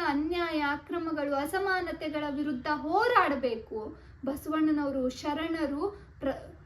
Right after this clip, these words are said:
ಒಂದು ಪ್ರಸಂಗ ಬಂದ್ರೆ ಕ್ರಾಂತಿ ಮಾಡ್ಲಿಕ್ಕೂ ನಾವು ಸಿದ್ಧರಿದ್ದೀವಿ ಅನ್ನೋದನ್ನ ತೋರಿಸ್ಕೊಡ್ಬೇಕು. ಇನ್ನ ನಾನು ಈ ಸಮಾನತೆಗಾಗಿ ಶ್ರಮಿಸ್ಬೇಕು, ಎಲ್ಲರೊಳಗಿನ ನಮ್ಮ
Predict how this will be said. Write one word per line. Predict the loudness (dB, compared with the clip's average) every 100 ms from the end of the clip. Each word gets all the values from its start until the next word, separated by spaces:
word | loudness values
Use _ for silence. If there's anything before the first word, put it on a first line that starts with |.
| -2
ಒಂದು | 2 2 0
ಪ್ರಸಂಗ | -2 -2 0 2 2
ಬಂದ್ರೆ | 0 0 2 0 0
ಕ್ರಾಂತಿ | 4 4 4 4 4
ಮಾಡ್ಲಿಕ್ಕೂ | 4 2 2 0 0
ನಾವು | 2 2 0
ಸಿದ್ಧರಿದ್ದೀವಿ | 0 -2 2 4 4 4 2 2 2 0 -4 -8 -18 -12 2
ಅನ್ನೋದನ್ನ | 4 4 2 0 0 -2 -4 -2
ತೋರಿಸ್ಕೊಡ್ಬೇಕು. | 2 2 2 0 -2 2 0 0 -4 -6 -6 -10 -20 -6 2
ಇನ್ನ | 4 4
ನಾನು | 2 0 0
ಈ | 0 -4
ಸಮಾನತೆಗಾಗಿ | -2 0 2 2 2 2 0 0 -2 -4
ಶ್ರಮಿಸ್ಬೇಕು, | -6 0 0 0 -2 -2 -2 -6 -8 -6 -8 -12 -6
ಎಲ್ಲರೊಳಗಿನ | -2 2 2 2 2 2 2 0 0 -2 -4 -8 -20 -20 -20 -20 -20 -20 -20 -12 -2
ನಮ್ಮ | 2 4